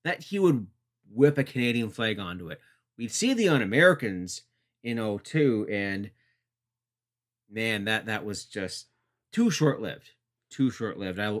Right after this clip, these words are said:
I love the Un-Americans. Surprise, a Canadian loving an anti-American gimmick.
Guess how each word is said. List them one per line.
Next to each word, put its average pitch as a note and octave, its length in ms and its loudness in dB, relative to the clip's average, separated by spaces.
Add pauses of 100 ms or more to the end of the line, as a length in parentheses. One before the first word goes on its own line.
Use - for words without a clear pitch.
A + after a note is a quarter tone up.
I A2+ 100 -2
love G#2 400 -4
the G2+ 120 -10
Un-Americans. - 800 -12 (500)
Surprise, C3 640 2
a A2 60 -10
Canadian A#2+ 540 0
loving A2 360 -2
an G#2+ 160 -6
anti-American G#2 960 -6
gimmick. F#2+ 420 -10